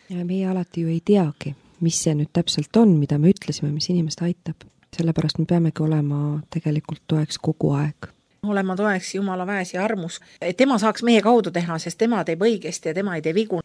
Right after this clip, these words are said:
Speaker 2: ja, ja tahab inimest aidata.
Speaker 1: Tahaksin veel öelda sulle, armas kuulaja, et kui sa märkad enda puhul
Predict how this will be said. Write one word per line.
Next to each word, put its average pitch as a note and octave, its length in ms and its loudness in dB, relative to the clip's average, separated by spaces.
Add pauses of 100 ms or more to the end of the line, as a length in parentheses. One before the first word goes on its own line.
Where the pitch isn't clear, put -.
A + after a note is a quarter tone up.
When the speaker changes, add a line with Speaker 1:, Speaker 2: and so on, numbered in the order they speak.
(100)
Speaker 2:
ja, F3 340 -2
ja E3+ 160 -2
tahab G#3 460 0
inimest D#3+ 460 -4
aidata. F3 500 -2 (460)
Speaker 1:
Tahaksin F3 640 0
veel F3 160 4
öelda F3+ 320 4
sulle, E3 240 0
armas E3 320 2
kuulaja, D#3 560 -2
et - 380 -14 (140)
kui F3+ 120 -4
sa G3+ 80 2
märkad G#3+ 320 2
enda A3 240 4
puhul C#3+ 380 -4